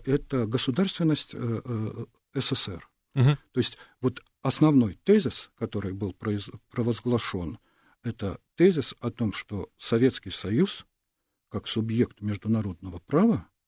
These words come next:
Speaker 1: прекращает своё существование.
Speaker 2: Всё.
Speaker 1: Да, вот это вот, что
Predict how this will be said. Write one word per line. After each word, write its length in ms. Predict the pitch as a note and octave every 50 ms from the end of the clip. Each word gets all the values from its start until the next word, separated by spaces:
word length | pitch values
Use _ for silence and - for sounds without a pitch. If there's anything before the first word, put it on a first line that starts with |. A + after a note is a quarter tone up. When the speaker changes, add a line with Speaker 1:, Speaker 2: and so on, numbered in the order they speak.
| _ _ _
Speaker 1:
прекращает 680 | G#2 G2+ - - F2 - - - - B2+ D3+ F#3+ F3+
своё 320 | - - - F2+ F2+ G2 B2
существование. 920 | - - G#2 - - A2 - - - G#2+ G#2+ F#2+ F#2 D#2 D2+ D#2+ F#2+ - _ _ _ _
Speaker 2:
Всё. 260 | - - A#2 - F#2 - _ _ _ _ _
Speaker 1:
Да, 240 | - - B2+ G#2 D#2+ - _
вот 140 | - C3 -
это 200 | D3 A2+ - F#2+
вот, 160 | F2 D#2+ - - - - _
что 320 | - - - C#3 A#2+ -